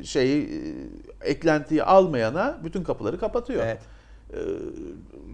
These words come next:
Speaker 1: bir şekilde hani sanki oyun seni kafa kola almış gibi bir durum var.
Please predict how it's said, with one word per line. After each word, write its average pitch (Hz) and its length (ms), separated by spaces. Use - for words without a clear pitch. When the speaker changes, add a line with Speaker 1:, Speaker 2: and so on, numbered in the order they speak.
Speaker 1:
bir 139 380
şekilde 160 440
hani 165 200
sanki 160 340
oyun 160 200
seni 160 440
kafa 175 280
kola 196 220
almış 151 340
gibi 185 200
bir 208 80
durum 214 240
var. 110 140